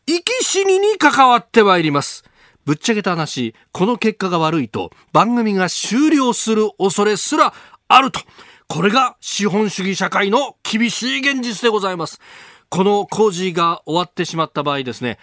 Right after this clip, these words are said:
本体が終わった後にYouTubeやポッドキャストが残ると思いますか？いや、そうではありません。やはり本体がなくなれば、このポッ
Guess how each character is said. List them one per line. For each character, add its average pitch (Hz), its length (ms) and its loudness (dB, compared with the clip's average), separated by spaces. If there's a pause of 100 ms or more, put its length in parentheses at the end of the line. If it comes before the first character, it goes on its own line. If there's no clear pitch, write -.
(140)
本 170 300 -4
体 135 260 -4
が 131 240 -2
終 127 100 -4
わ 131 60 0
っ - 120 -12
た 127 120 -2
後 117 200 -8
に 117 240 -6
YouTube 127 540 -6
や 110 140 -4
ポ 131 140 -8
ッ 117 100 -14
ド 156 100 -8
キ 151 80 -2
ャ 143 60 -4
ス - 60 -14
ト 135 100 -6
が 135 160 -2
残 143 300 0
る 175 60 -4
と 165 280 -2
思 254 240 2
い 285 60 -2
ま 254 120 2
す 190 100 -6
か？ 185 200 0 (240)
い 180 100 0
や、 285 300 2 (160)
そ 247 320 0
う - 20 -2
で 208 80 -2
は 190 140 2
あ 175 60 0
り 170 60 -2
ま 165 120 0
せ 139 160 -4
ん。 101 80 -10 (220)
や 202 180 2
は 269 100 0
り 294 140 -2
本 214 260 -2
体 180 220 -2
が 156 80 -2
な 151 120 -4
く 151 80 -10
な 156 100 -2
れ 147 100 -4
ば、 147 100 -4
こ 170 140 -2
の 214 200 2 (280)
ポ 196 140 -2
ッ - 60 -6